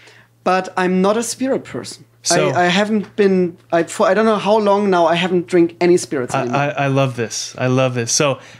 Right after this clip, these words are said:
Speaker 2: uh, I had this thought about you before because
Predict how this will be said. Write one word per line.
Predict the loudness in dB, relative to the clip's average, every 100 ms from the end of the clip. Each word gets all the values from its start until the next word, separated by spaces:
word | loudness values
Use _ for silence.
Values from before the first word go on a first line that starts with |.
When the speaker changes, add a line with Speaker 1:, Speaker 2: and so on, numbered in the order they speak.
| -6
Speaker 2:
uh, | -4 -2 -4 -2
I | -2
had | -2 0
this | 0 0
thought | 0 -2
about | 0 -2
you | -2 -4
before | -6 -2 0 2 0 -4
because | -6 -2 -2 -2